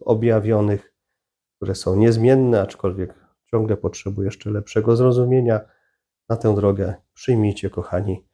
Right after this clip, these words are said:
Boże błogosławieństwo i baczcie za tak długi, rozwlekły ten filmik.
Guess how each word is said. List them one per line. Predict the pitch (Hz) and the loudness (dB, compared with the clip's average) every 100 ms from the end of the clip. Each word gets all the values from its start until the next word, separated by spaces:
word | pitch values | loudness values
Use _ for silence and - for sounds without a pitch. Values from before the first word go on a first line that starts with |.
| _ _ - | _ _ 0
Boże | 110 98 | 2 2
błogosławieństwo | 92 98 92 - 90 98 123 120 - | 2 0 0 -2 -2 2 2 0 -6
i | 92 | -8
baczcie | 90 110 113 - - - _ - | 0 0 0 -6 -10 -10 _ -14
za | - 110 | -6 -4
tak | 104 110 | -2 -4
długi, | 110 104 98 98 - _ _ _ _ | -4 -4 -4 -6 -8 _ _ _ _
rozwlekły | - 110 101 95 95 - - 85 - - - | -4 -2 -2 -2 -2 -4 -4 -4 -4 -12 -10
ten | 98 | -10
filmik. | 98 - 90 85 - _ | -10 -14 -10 -10 -10 _